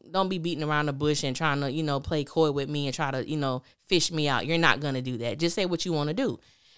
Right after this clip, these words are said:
And I'll say if I'm down for it. So basically, Andy comes in, he pours her a drink, and he basically tells her, you know, sh-, that she could watch if she don't know if she wanna join in. Now, I don't trust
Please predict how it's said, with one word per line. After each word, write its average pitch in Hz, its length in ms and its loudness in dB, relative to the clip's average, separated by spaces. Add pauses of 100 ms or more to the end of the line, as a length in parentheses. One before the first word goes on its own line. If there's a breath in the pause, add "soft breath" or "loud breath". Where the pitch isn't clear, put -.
And 269 100 4
I'll 233 180 6
say 220 220 6
if 196 200 4
I'm 220 140 4
down 370 220 0
for 123 280 0
it. - 100 -8 (320 soft breath)
So 254 460 6
basically, 254 500 4
Andy 208 260 4
comes 214 340 0
in, 170 460 2 (1200)
he 233 140 2
pours 180 340 2
her 170 140 2
a 165 40 0
drink, 139 420 -4 (680 soft breath)
and 165 460 4
he 233 140 2
basically 202 520 4
tells 190 320 2
her, 196 140 0
you 226 120 -4
know, 226 160 0
sh-, 214 180 -6
that 196 140 2
she 294 100 0
could - 160 -2
watch - 420 -4
if 165 140 -2
she 240 160 -2
don't 180 320 2
know 180 100 2
if 170 80 2
she 202 80 0
wanna 175 200 2
join 175 260 0
in. 165 260 -2 (580 soft breath)
Now, 254 420 6 (380)
I 392 140 8 (140)
don't - 140 -2
trust - 560 2